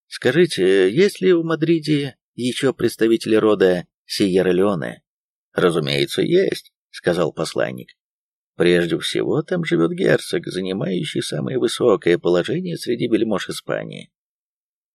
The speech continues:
«А кем приходится ему герцогиня Сьерра-Леоне, скончавшаяся на днях в Париже?» продолжал спрашивать игрок.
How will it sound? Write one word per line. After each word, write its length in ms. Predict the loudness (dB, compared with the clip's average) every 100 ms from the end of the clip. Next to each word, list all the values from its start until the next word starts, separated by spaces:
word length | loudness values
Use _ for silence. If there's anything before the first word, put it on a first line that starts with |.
| _ -2
«А 160 | 0
кем 280 | 0 2 2
приходится 520 | 2 -2 0 0 -2
ему 220 | -2 -2 0
герцогиня 720 | 0 0 -2 -2 -2 -4 -4
Сьерра-Леоне, 960 | -2 0 2 2 2 2 0 -4 -8 -10 _ _ _ _
скончавшаяся 800 | -4 0 0 2 0 2 -2 -2
на 120 | -4
днях 220 | -4 -6 -6
в 60 |
Париже?» 500 | -4 -2 -2 -6 -10 _ _ _ _ _
продолжал 460 | 0 2 2 0
спрашивать 520 | -4 -2 -4 -2 -2 -2
игрок. 380 | -2 -4 -4